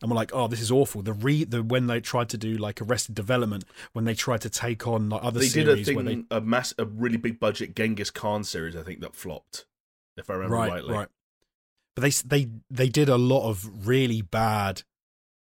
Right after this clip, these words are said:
Speaker 1: and some very good, but they did a lot of really bad stuff.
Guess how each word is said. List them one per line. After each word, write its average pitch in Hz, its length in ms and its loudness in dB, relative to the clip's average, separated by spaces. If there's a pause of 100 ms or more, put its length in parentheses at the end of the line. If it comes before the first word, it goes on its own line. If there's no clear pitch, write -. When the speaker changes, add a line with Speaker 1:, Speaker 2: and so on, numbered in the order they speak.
(100)
Speaker 1:
and 170 180 4
some 160 160 4
very 143 220 6
good, 110 340 0
but 107 200 -2
they 117 100 0
did 113 160 0
a - 20 2
lot 123 140 4
of 107 80 -2
really 113 160 0
bad 117 280 2
stuff. - 300 -8